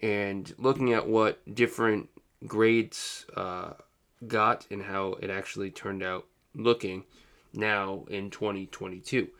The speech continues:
So we're gonna start with twenty twenty-two, and, uh,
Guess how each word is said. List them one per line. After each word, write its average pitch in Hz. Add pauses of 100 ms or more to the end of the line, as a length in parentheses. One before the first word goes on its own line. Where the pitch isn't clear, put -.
(320)
So 110
we're 117
gonna 147
start 139
with 117
twenty 123
twenty-two, 110 (920)
and, 104 (580)
uh, 90